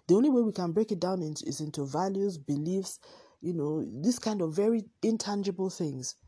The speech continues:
And until the person who is impacted talks about it, you, even when somebody has a belief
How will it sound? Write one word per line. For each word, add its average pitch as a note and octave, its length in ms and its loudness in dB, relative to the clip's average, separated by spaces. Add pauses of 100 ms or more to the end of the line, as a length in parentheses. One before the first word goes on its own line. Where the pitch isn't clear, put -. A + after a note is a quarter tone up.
(1200)
And F3 160 4
until F3 300 0
the E3+ 100 -2
person C#4+ 400 0
who A#3+ 80 -2
is F#3+ 140 -2
impacted G#3 500 -6
talks A3+ 240 -6
about D#3+ 380 -4
it, - 120 -8
you, F3+ 80 -4
even E4+ 240 4
when C#4 220 2 (440)
somebody B3 320 0
has G3 200 -2
a D#3 60 -2
belief D#3+ 580 -2